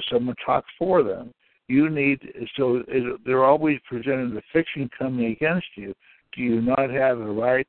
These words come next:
to challenge your opposition to find, to verify their facts, right?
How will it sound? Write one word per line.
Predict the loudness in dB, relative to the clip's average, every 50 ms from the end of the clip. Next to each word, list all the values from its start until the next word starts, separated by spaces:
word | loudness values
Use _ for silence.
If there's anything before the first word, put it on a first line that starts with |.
| -6
to | -8 -6 -6 -4 -4 0
challenge | 4 4 6 6 4 2 0 -2 -4 -6 -8 -8 -12 -20 -20 _
your | -14 -10 -4 2 4 6 6 6 6 4 0 -2 -8 _ _ _ _ _ _ _ -8
opposition | -8 -6 -6 -6 -6 -4 0 2 2 2 2 0 -4 -4 -4 -4
to | -6 -8 -8 -6
find, | -4 -4 -4 -4 -4 -6
to | -8 -8 -6 -2
verify | 2 2 4 4 2 0 -2 -2 -2 -2 -2 -4
their | -6 -8 -10 -10 -12 -10
facts, | -6 -4 -4 -4 -4 -6 -8 -16 -20 -20 _ _ _ -10
right? | -6 -6 -4 -4 -6 -8